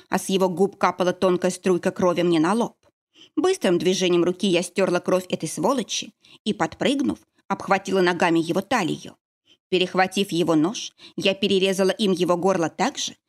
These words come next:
как он сделал с моими родителями после того, как вдоволь поиздевался. Пригольский свирепо зарычал,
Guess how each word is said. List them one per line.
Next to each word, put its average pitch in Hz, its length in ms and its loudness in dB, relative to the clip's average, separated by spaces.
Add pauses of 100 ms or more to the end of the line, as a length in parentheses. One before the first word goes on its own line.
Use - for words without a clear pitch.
(120)
как 330 260 -6
он 359 160 4
сделал 175 360 2
с - 100 -8
моими 170 300 2
родителями 190 600 0
после 185 360 -2
того, 185 340 0
как 190 180 -4
вдоволь 165 360 0
поиздевался. 170 800 -2 (760)
Пригольский 311 500 0
свирепо 180 400 0
зарычал, 165 580 -2